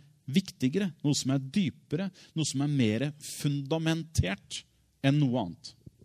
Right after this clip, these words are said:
Og derfor så sier han, «Fatt et annet sinn. Ikke heng-, ikke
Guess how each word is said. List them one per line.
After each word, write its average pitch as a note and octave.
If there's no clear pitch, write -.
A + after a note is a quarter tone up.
Og A2
derfor C3
så D3
sier B2+
han, C3+
«Fatt -
et D3
annet C3+
sinn. E3
Ikke F3+
heng-, D3+
ikke D3+